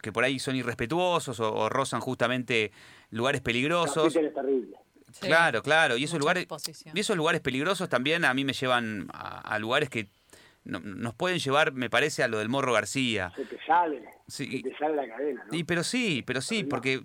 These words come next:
Speaker 1: tampoco no, nosotros tenemos conciencia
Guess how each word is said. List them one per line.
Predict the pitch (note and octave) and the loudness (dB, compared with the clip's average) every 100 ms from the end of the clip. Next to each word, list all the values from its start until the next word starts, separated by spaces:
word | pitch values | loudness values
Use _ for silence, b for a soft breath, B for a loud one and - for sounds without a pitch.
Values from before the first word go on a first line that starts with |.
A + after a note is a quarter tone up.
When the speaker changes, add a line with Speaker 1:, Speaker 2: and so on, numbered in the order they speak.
| - | -4
Speaker 1:
tampoco | D#3+ D3 G#3+ | -4 -2 0
no, | F#3+ C#3+ - - | 0 -2 -6 -6
nosotros | C3 F3 F3 C#3 | -4 -4 -4 -2
tenemos | C#3 D#3 D3+ | -2 -2 -2
conciencia | B2+ B2 - E3+ C3 - C3+ C#3+ | -2 -4 -2 -2 -2 0 0 0